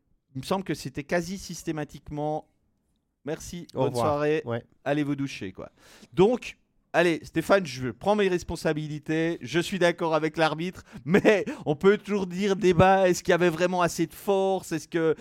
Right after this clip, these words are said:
Speaker 1: c'était pas juste un petit coup, euh, entre les roubignoles ? Moi, je crois que c'était quand même un, un bon coup de canne et que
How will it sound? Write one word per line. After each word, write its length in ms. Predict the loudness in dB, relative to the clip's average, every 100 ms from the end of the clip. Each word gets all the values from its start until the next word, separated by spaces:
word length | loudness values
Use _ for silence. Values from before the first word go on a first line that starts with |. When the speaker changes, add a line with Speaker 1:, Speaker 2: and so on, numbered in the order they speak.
| -8
Speaker 1:
c'était 240 | -10 -6 0
pas 160 | 0
juste 240 | 0 -4 -4
un 120 | -4
petit 180 | -6 -12
coup, 360 | -6 -2 0 2
euh, 560 | 2 2 2 0 0
entre 300 | 0 -2 -4
les 100 | -4
roubignoles ? 580 | -2 -2 -4 -4 -2 -2 -4 -18 -8
Moi, 180 | 0 0
je 80 | 2
crois 160 | 0
que 60 | 0
c'était 240 | -2 -2
quand 160 | 0 2
même 220 | 2 2
un, 380 | 2 2 0 -2
un 340 | -2 -2 -2 -4
bon 380 | -6 0 2 2
coup 160 | -4
de 80 | -8
canne 460 | 0 2 2 0 -8 -12 -4
et 120 | -2
que 420 | 2 2 2 0